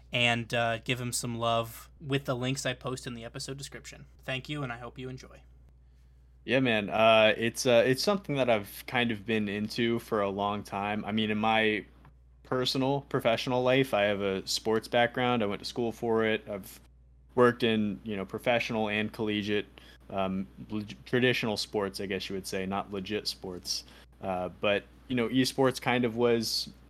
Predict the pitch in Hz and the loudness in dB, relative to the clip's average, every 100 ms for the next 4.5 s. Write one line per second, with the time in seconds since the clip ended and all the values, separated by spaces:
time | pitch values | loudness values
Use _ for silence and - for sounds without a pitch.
0 | - 110 117 120 120 113 120 107 113 - | -12 -4 0 0 0 -6 -6 0 0 0
1 | 98 90 90 87 - 98 95 98 95 92 | -6 -6 -8 -8 -10 -6 -4 -4 -4 -6
2 | - - - - - - - 107 107 107 | -12 -20 -20 -20 -20 -6 0 2 2 0
3 | 107 - 107 104 107 - 107 104 101 101 | -2 -2 -2 -2 -4 -2 -2 -2 0 0
4 | 101 98 95 - | 0 0 -2 -6